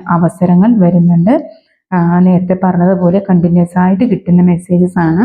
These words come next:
അത് നിങ്ങൾ പോലും പ്രതീക്ഷിക്കാത്ത രീതിയിലും, ആ, അതേ സ്പീഡിലും വളരെ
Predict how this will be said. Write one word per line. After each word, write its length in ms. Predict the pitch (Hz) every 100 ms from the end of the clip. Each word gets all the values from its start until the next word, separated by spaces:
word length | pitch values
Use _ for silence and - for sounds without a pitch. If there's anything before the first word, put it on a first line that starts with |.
| 277 - - _ _ 247
അത് 200 | 269 233
നിങ്ങൾ 280 | 190 185
പോലും 380 | 185 185 196 269
പ്രതീക്ഷിക്കാത്ത 760 | 190 175 170 180 - 180 175 202
രീതിയിലും, 680 | 208 175 170 175 170 269 - - _ _ 185
ആ, 340 | 175 175 180 -
അതേ 340 | 180 180 226
സ്പീഡിലും 680 | - - 180 175 180 180 -
വളരെ 480 | 160 175 190 247 -